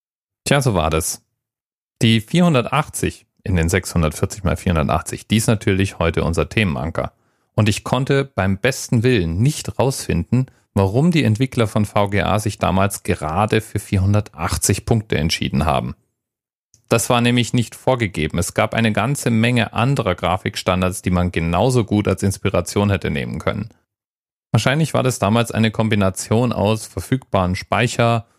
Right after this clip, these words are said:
und Geschwindigkeit, mit der bestimmte Bausteine gearbeitet haben oder so.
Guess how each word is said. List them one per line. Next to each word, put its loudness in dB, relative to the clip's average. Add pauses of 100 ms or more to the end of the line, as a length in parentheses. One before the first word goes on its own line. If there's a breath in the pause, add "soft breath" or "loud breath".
(240)
und 0
Geschwindigkeit, 2
mit -2
der 2
bestimmte -2
Bausteine 0
gearbeitet -2
haben -2
oder -4
so. -6